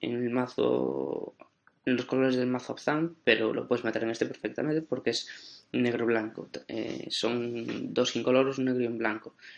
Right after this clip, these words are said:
Exilia a la criatura objetivo, creo que es lo que dice el texto. Eh, es más barato Luther End, evidentemente.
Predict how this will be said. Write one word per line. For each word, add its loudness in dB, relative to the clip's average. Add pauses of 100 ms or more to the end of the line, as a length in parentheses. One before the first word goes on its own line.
(160)
Exilia 4
a 6
la 2
criatura 2
objetivo, -6 (120)
creo -10
que -4
es -4
lo -8
que -6
dice -6
el -6
texto. -12 (960)
Eh, 4
es -2
más 2
barato 6
Luther 2
End, 0 (140)
evidentemente. 0